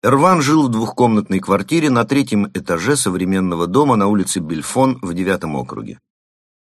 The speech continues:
Сам квартал не вызывал в нём никаких эмоций. Ни улица Мартир, ни площадь Сен-Жорж не оказывали на него своего чарующего воздействия. Но точно так же его не смущали мрачные магистрали вокруг вокзала Сен-Лазар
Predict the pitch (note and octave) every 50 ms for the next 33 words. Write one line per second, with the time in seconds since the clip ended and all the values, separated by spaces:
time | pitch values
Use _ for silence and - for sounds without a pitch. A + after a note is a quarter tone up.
0 | _ _ - - C3+ C#3 C3+ - A#2 A#2 A#2+ B2 B2 - E3 E3+ C#3+ - - C#3
1 | C#3+ C#3+ C3 C3+ A#2 A#2 A2 G2+ G2 F#2+ F2+ F2 A2+ C3 C3+ C3 A2 F#2+ - E2
2 | D2 - G2 - - E2 D2+ C#2 C2+ - - - - C#2+ - _ _ _ _ _
3 | _ _ _ _ _ - - B2 B2+ A#2+ G#2+ G#2 F#2+ - G2+ G2 G#2+ G#2+ G#2+ G#2+
4 | - - E3+ D#3+ C#3+ B2 - G#2 G#2+ G#2 G2+ G2+ G2+ F#2 - F#2+ F#2 - G#2+ G2+
5 | F#2+ F#2 G#2+ C#3 D#3 D#3 C3 - - C3 C#3 D3 C3 - - F2 D#2+ D2+ D#2 D#2
6 | D#2 D#2 D#2 D#2 D#2+ E2 F2+ G#2 C3 C#3 - - G2 E2+ D#2+ F2 A2 A2+ - -
7 | - D#2+ F2+ G2 G2 F#2 - - F2 E2 D#2 D#2 C#2+ C#2+ C#2 B1+ B1 - - G1+
8 | - - - - - - - - - _ _ _ _ _ _ _ _ _ _ _
9 | _ _ _ _ _ _ _ _ - - B2 C3 B2+ E3 - - F3 D#3+ D3+ E3+
10 | E3+ D3 B2+ A#2+ C#3 D#3 D3 C#3+ D3+ D3 D3 C#3+ - C#3+ D3+ D3+ - - - -
11 | C3+ A#2 G#2 G2 F#2+ F#2+ G2 G#2 F#2+ - - - G2 G2 F#2+ F#2+ F#2 F2+ - -
12 | - - C3 C#3 D3 C#3+ C#3 A#2 G2+ F#2+ A#2 G#2+ G#2+ G#2 - F#2+ F#2+ F#2+ E2+ F#2
13 | A2 G#2+ G2+ F#2 - - F#2 F#2 F2+ F2+ F#2 F2 F2+ B2 D3 D3+ D3 C3+